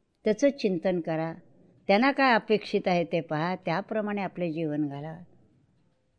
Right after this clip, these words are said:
असा जर विचार केला तर तसा विचार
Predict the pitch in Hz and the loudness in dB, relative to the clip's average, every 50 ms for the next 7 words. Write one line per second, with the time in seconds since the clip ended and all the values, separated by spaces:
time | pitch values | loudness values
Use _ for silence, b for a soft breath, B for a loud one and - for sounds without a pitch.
0 | _ _ _ _ - 175 175 - 277 294 277 277 262 240 226 208 214 - 208 190 | _ _ _ _ -8 -4 0 4 4 6 6 6 6 6 4 2 2 2 2 2
1 | - 160 - 180 170 165 165 175 190 185 214 202 - 180 170 - 214 202 190 185 | 2 0 -2 -2 0 0 0 -2 -2 -4 -6 -6 -4 -4 -4 -2 -2 -2 -2 -2
2 | 180 - - 208 202 208 | -4 -4 -2 -2 -2 -2